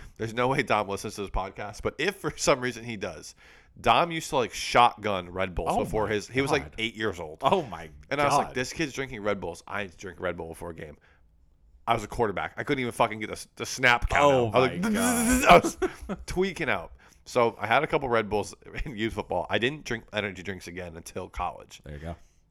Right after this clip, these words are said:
Speaker 1: And I immediately got into bangs. I was banging for a while, Bruno. I,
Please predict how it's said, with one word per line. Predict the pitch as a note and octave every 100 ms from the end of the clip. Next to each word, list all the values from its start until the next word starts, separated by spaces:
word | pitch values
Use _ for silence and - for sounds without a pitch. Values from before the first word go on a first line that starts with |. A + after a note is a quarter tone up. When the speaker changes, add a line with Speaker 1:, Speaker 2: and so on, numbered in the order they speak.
| _ -
Speaker 1:
And | B2+
I | C3
immediately | D#3+ B2 C3+ D3 B2 A2+
got | G#2+
into | G#2 G2+ - G2 F#2 F2+ _ _ _ _ _ _ _ _ _
bangs. | G#2 G2+ G#2 D#2 - - - - _ - _ _ _ _ _ _ - _ _ _ _ _ _ _ - - -
I | - E3
was | A#3
banging | - - E3 C#3 A2
for | C#3+
a | A#2
while, | A2 G#2+ F#2
Bruno. | E2+ F2+ D#2 D#2+ - - - -
I, | -